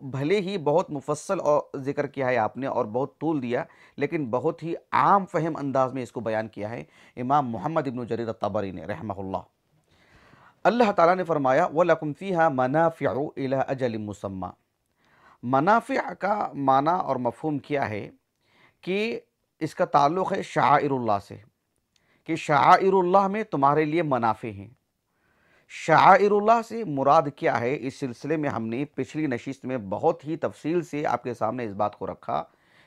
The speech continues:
कि उससे मुराद वो कुर्बानी का जानवर है। एक हाजी यौमुन नहर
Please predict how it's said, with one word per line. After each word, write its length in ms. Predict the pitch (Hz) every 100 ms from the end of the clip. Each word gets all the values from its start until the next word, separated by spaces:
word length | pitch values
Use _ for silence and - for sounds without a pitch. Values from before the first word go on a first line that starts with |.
| -
कि 60 | 139
उससे 300 | 123 - 160
मुराद 360 | 117 113 151 135
वो 80 | 147
कुर्बानी 440 | 123 110 101 110
का 120 | 151
जानवर 340 | 147 160 175 110
है। 140 | 104 _ _ _ _ _ _ _ _ _ _ _ _ _ -
एक 180 | 165 170
हाजी 600 | 107 131 139 147 208 233 - _ _ _ _ _ _ _ 113
यौमुन 360 | 127 170 165
नहर 380 | 147 180 151 120